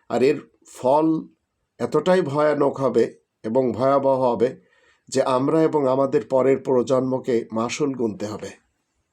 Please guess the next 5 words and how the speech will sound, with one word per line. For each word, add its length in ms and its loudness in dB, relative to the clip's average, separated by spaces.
পরিস্থিতি 640 2
মোকাবেলায় 960 2
জুলাই 420 2
গণ 200 0
অভ্যুত্থানে 800 0